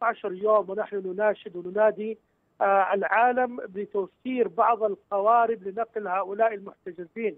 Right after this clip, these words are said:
ولكن للأسف السلطات الميانمارية لا تسمح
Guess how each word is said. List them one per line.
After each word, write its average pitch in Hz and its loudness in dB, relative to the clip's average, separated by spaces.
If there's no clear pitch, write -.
ولكن 233 2
للأسف 220 0
السلطات 220 2
الميانمارية 214 0
لا 240 4
تسمح - -4